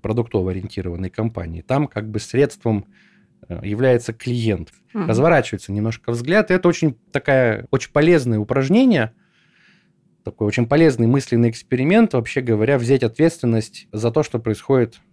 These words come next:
Speaker 1: в сознании, в голове у другого человека. Это на первый взгляд довольно шизофренично кажется и там чуть ли не невыполнимо. Ну, то есть, типа, как так-то же, блин, там,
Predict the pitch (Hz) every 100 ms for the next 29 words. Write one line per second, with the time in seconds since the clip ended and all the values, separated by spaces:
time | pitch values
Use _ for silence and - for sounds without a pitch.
0 | _ - - 123 113 127 143 131 107 107
1 | 104 104 131 110 104 117 120 110 - 104
2 | 127 127 170 131 117 131 120 113 127 113
3 | 104 110 113 147 220 294 165 - 98 _
4 | - _ _ - - _ _ - 110 107
5 | 104 104 104 98 - _ - 92 120 104
6 | 107 104 107 107 104 175 117 95 95 -
7 | - - 98 - 101 - - 82 76 82
8 | 80